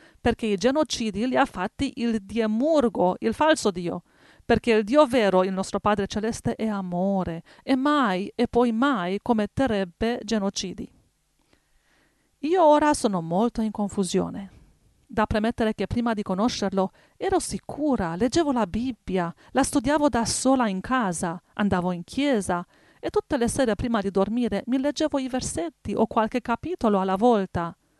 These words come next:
Ma da quando l'ho conosciuto e che mi ha fatto conoscere queste verità nascoste,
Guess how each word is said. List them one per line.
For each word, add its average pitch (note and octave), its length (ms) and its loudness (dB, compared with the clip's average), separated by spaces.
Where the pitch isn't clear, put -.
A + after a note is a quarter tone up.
Ma F3+ 100 -4
da E3+ 120 -4
quando C4 300 2
l'ho A3 80 4
conosciuto F#3 680 -2
e G#3 100 -4
che A3+ 100 -2
mi F#3+ 80 -2
ha F3+ 60 -4
fatto D4 260 0
conoscere G3 460 -2
queste A3 340 -2
verità F#3+ 360 -2
nascoste, F#3+ 720 -8